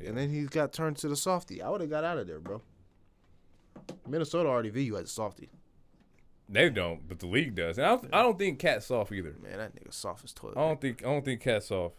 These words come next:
Speaker 2: That nigga softer than Charmaine tissue.
Speaker 1: I just think that, like, it's just a, it's an, it's once again, like, an effort kinda thing, and, like, a, like, you're in Minnesota. If Cat was playing for somebody who's like, "Yo, we winners and we dogs," like,
Speaker 2: Well, that's on Cat. You should never signed a five-year extension in
Speaker 1: you should
Speaker 2: Minnesota.
Speaker 1: never got drafted in Minnesota.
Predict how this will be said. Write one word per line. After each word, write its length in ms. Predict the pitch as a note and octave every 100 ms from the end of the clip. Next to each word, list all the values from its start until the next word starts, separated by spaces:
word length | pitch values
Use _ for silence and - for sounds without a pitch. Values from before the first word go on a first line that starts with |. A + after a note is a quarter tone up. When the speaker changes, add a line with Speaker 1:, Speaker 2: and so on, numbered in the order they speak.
| -
Speaker 2:
That 120 | A2
nigga 180 | G#2+ -
softer 320 | A2+ G2+ -
than 80 | A2
Charmaine 540 | - G#2 F#2+ F2+ -
tissue. 220 | - -
Speaker 1:
I 100 | C3+
just 100 | D3+
think 140 | C#3+ A#2+
that, 100 | B2
like, 180 | A2+ B2
it's 120 | C#3+
just 140 | C3+
a, 140 | A#2+ D#3
it's 120 | D#3+
an, 220 | C3 G2 - - - -
it's 200 | C#3+ -
once 360 | F2+ A2 D3+ C3+
again, 160 | C3+
like, 100 | A#2+
an 80 | - -
effort 360 | A2 A2+ B2
kinda 200 | - A#2
thing, 240 | A2 A2+ G#2+
and, 80 | G#2
like, 200 | F#2+ F#2+
a, 460 | F2+ E2+ D#2 C#2+ - _ _ -
like, 360 | A2 F#2+ F2 -
you're 180 | B2+ B2+
in 140 | B2
Minnesota. 400 | A2+ F#2 F#2 D#2+
If 100 | F#2
Cat 180 | - F3
was 140 | C#3+
playing 240 | - D3+ C3+
for 80 | B2
somebody 340 | C#3 C3+ B2
who's 140 | B2+ A2
like, 160 | F#2+
"Yo, 120 | A2+
we 100 | A2+
winners 400 | A2 A#2 D3+ D#3+
and 100 | A2+
we 60 | A2+
dogs," 460 | G2 A2+ D#3 E3+ - - - - - -
like, 260 | C#3 B2+ A2 - -
Speaker 2:
Well, 200 | F3 A3+
that's 260 | F3 -
on 160 | F#3+ F3+
Cat. 340 | F#3+ E3+ G2+
You 60 | B2+
should 220 | - F#3
never 180 | F3+ E3
signed 280 | D#3+ F3 D3+
a 20 |
five-year 480 | - E3 D#3+ D#3 D#3
extension 480 | C#3+ E3+ D#3+ - D3
in 60 |
Speaker 1:
you 60 | C#3+
should 40 |
Speaker 2:
Minnesota. 480 | D3 C#3 - D3+ B2+
Speaker 1:
never 100 | G#2+
got 40 | G2
drafted 300 | A#2+ C3 G#2
in 40 |
Minnesota. 480 | G2 F2 A#2+ F#2 C2+